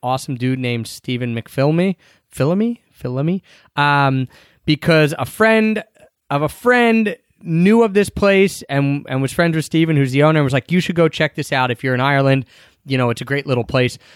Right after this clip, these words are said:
So we went down there, and just a really cool, cool place in Dingle, really unique. They have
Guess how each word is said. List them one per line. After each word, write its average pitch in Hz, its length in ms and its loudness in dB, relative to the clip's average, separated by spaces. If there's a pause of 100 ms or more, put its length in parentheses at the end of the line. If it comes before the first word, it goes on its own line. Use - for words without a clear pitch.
So - 160 0
we 143 140 4
went 160 200 2
down 139 220 2
there, 131 300 2
and 123 160 -2
just 220 240 0
a 190 80 2
really 170 800 2
cool, 165 600 4
cool 151 420 0
place 143 420 -4
in 120 240 -8
Dingle, 127 360 -2
really 151 360 0
unique. 139 600 2 (540)
They 143 140 0
have 139 280 -2